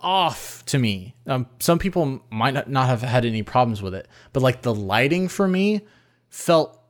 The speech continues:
really weird. Things felt too shiny. It felt too metallic and chromy. Like, like, uh, like, the armors didn't, to me, shine with any level of realism. Uh, if I look at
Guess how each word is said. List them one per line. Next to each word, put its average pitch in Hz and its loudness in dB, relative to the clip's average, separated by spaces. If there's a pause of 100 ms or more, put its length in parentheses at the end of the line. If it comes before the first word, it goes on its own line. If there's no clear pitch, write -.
(220)
really 143 0
weird. 123 0
Things 156 2
felt - 0
too 151 -2
shiny. 131 0
It 120 -6
felt 139 0 (440)
too 165 0
metallic 143 0
and 117 -4
chromy. 127 0
Like, 117 -4 (300)
like, - -6
uh, 127 0 (280)
like, 139 -10
the 123 2
armors 131 0 (640)
didn't, 147 4
to - -2
me, 165 2
shine 156 0
with 127 2
any 123 2
level 110 -2
of 107 -4
realism. 104 -2 (540)
Uh, 120 0 (640)
if 151 -2
I 147 2
look 147 0
at 127 0